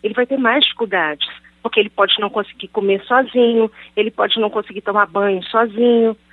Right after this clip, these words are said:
Se for um paraplégico, via de regra, ele vai conseguir fazer tudo isso.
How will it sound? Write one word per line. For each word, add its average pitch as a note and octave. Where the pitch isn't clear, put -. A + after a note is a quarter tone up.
Se F4
for D4
um C4+
paraplégico, A#3
via D4
de -
regra, B3
ele C4+
vai C#4+
conseguir D4
fazer D4+
tudo D#4
isso. F#3+